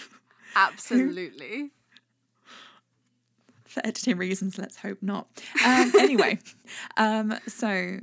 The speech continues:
Speaker 1: before we get into apparently our new favourite episode, there are many places where you can catch us talking about things that are not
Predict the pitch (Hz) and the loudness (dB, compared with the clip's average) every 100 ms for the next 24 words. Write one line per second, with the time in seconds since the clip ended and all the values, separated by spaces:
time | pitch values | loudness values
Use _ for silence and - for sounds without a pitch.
0 | - - 196 220 208 190 185 185 185 190 | -16 -14 -6 -4 -2 -2 -2 -2 -2 -2
1 | 202 180 175 202 220 175 175 180 175 196 | -2 -4 -8 -2 -2 -2 -4 -6 -8 -8
2 | 190 175 175 175 170 185 175 175 226 233 | -8 -8 -10 -12 -10 -10 -10 -4 -2 2
3 | 247 254 254 233 226 - 208 214 - - | 2 2 2 -2 -4 -6 -10 -12 -12 -6
4 | 196 196 202 190 196 - 185 - 208 - | -4 -4 -6 -8 -10 -10 -14 -14 -16 -10
5 | 202 - - 214 208 233 240 320 254 - | -8 -8 -6 -4 -4 -2 -2 -2 -4 -8